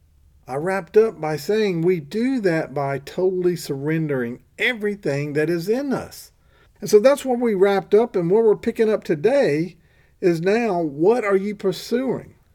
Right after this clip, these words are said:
Here we're gonna see that Paul talking about the goal. And what is our goal? And that will be my first point. But before we get there, turn with me to Philippians three.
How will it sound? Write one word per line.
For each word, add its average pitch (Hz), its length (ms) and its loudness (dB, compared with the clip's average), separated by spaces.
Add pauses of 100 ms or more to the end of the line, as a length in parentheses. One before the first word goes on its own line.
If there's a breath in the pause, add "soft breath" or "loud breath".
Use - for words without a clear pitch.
(180)
Here 247 260 2
we're 196 160 6
gonna 190 140 2
see 214 160 -2
that 180 200 0
Paul 196 360 -4
talking 180 420 -4
about 160 580 -4
the 147 120 0
goal. 143 540 2 (440)
And 180 120 0
what 226 200 6
is 247 240 4
our 160 160 4
goal? 107 360 -2
And 127 100 -6
that 190 160 0
will 208 80 6
be 220 160 -2
my 208 180 2
first 190 400 -2
point. 131 300 -4
But 123 60 -4
before 185 380 6
we 233 120 0
get 226 260 0
there, 139 400 0 (480 soft breath)
turn 220 260 2
with 214 200 2
me 170 140 2
to 160 100 2
Philippians 165 640 0
three. 110 560 -6